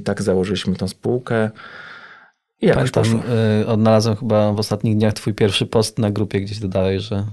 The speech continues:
Speaker 2: tworzysz z Tomkiem taką usługę i chciałbyś, żeby ludzie przetestowali to.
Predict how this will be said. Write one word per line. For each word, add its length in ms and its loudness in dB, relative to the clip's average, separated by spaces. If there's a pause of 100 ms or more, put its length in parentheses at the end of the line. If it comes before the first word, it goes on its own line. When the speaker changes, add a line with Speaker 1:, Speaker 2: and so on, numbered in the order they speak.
(120)
Speaker 2:
tworzysz 340 2
z 100 -6
Tomkiem 340 2
taką 260 0
usługę 460 2
i 300 -2
chciałbyś, 360 0
żeby 220 0
ludzie 200 0
przetestowali 640 -2
to. 180 -6